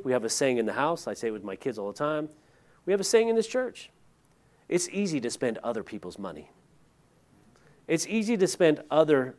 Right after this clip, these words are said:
people's money, but when it comes to us spending it, oh, now we have all kinds of emotions attached to it.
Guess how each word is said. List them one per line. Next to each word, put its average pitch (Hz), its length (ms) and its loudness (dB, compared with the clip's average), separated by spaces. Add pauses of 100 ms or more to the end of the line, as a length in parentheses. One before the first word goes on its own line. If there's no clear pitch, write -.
people's 120 560 -2
money, 107 380 -4
but 123 260 -4
when 123 120 -2
it 120 100 -2
comes 143 220 -2
to - 140 -4
us 175 220 2
spending 101 400 -2
it, 90 180 -10 (1160)
oh, 110 120 -2
now 117 180 2
we 135 120 2
have 120 140 0
all 113 120 2
kinds 113 240 -4
of 104 100 -6
emotions 104 480 -4
attached - 420 -14
to 87 60 -20
it. 80 100 -20